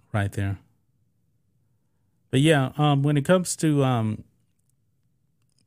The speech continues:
like that submarine, I don't believe you, you should be cutting costs like that. I mean, think of this. If you're going down there at the bottom, there's no rescue mission.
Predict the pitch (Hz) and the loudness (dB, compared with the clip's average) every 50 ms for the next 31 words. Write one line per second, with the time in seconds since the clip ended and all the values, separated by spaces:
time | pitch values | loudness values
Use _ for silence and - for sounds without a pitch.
0 | _ _ - 143 143 139 139 - 139 127 - - - 139 131 127 113 107 104 104 | _ _ 2 4 4 4 4 2 0 0 0 0 0 0 2 0 0 -2 -2 -2
1 | 104 110 123 131 131 123 113 117 117 117 113 107 104 110 113 117 117 - - 123 | -2 0 0 0 0 0 0 0 0 0 0 0 0 0 0 -2 -2 -4 -4 -4
2 | 113 - - 110 107 101 - - - 101 92 107 107 - - 117 107 104 101 - | -4 -4 -4 -4 -4 -6 -2 0 0 0 0 -2 -6 -4 -4 -2 -2 -2 -2 -4
3 | - - 92 90 95 92 - 95 - - - - _ _ _ _ _ _ _ _ | -4 -6 -6 -6 -8 -6 -6 -8 -8 -8 -12 -18 _ _ _ _ _ _ _ _
4 | _ _ _ _ _ _ _ _ _ _ _ _ _ _ _ _ _ _ _ _ | _ _ _ _ _ _ _ _ _ _ _ _ _ _ _ _ _ _ _ _
5 | _ _ _ _ _ _ _ - 120 120 117 113 - 143 139 131 117 113 104 - | _ _ _ _ _ _ _ 0 2 2 2 2 2 2 2 2 2 2 2 0
6 | - 123 120 135 143 139 139 143 135 135 131 127 127 127 135 131 131 135 143 139 | -2 -2 0 0 0 2 2 2 2 2 2 2 2 2 2 2 2 2 2 0
7 | 139 135 - - _ _ _ _ _ _ _ _ _ _ _ _ _ - 104 101 | 0 -2 -4 -8 _ _ _ _ _ _ _ _ _ _ _ _ _ -6 -4 -4
8 | - - 98 101 113 120 139 147 147 147 143 139 - _ _ _ _ _ _ _ | -4 -4 -2 0 2 2 2 2 0 -2 -2 -4 -8 _ _ _ _ _ _ _
9 | _ _ _ _ _ _ _ _ _ _ _ _ _ _ _ _ _ _ _ _ | _ _ _ _ _ _ _ _ _ _ _ _ _ _ _ _ _ _ _ _
10 | _ _ _ - 120 143 170 143 160 151 139 131 143 151 - - - 120 107 104 | _ _ _ -2 0 2 2 2 2 2 4 4 2 0 0 -2 -2 -2 -2 0
11 | 101 90 - - - - 98 110 127 | 0 -2 -4 -6 -8 -10 -10 -12 -14